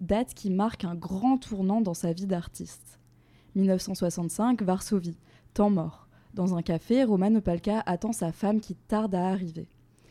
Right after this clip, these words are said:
Et grâce à ce délai qui lui semble être une éternité, il a l'idée de matérialiser le temps par la peinture. Vous savez ce temps, celui qu'on éprouve comme interminable quand on fait de la paperasse, ou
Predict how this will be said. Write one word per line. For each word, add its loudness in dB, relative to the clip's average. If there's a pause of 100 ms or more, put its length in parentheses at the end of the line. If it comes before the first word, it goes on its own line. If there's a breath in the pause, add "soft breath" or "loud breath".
(240 soft breath)
Et -2
grâce 0
à 2
ce -4
délai 2
qui -4
lui -4
semble 0
être -6
une 0
éternité, 0 (280 soft breath)
il 0
a 6
l'idée 2
de 2
matérialiser 2
le 2
temps -4
par 0
la 2
peinture. -8 (560 soft breath)
Vous -8
savez 2
ce 0
temps, -2
celui -2
qu'on 2
éprouve 0
comme 0 (120)
interminable 2
quand -6
on -4
fait -2
de 0
la 2
paperasse, -4 (340 loud breath)
ou 4